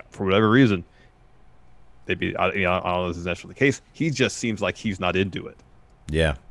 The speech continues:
Speaker 2: I don't disagree. Gregory Faella had a,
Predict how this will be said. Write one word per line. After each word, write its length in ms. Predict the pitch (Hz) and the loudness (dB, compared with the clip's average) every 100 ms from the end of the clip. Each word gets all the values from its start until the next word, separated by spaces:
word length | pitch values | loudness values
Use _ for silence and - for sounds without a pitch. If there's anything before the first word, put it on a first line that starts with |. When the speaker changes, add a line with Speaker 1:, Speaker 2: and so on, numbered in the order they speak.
| - - - | -20 -20 -8
Speaker 2:
I 120 | 90 | -2
don't 100 | 98 | 0
disagree. 400 | 98 - 82 87 | -2 -4 -2 -2
Gregory 400 | 78 92 92 95 | 0 0 2 0
Faella 480 | - 82 85 87 87 - - - - | 2 0 2 2 0 -4 -20 -20 -12
had 200 | - 104 | -2 2
a, 420 | 98 95 98 92 | 6 8 8 6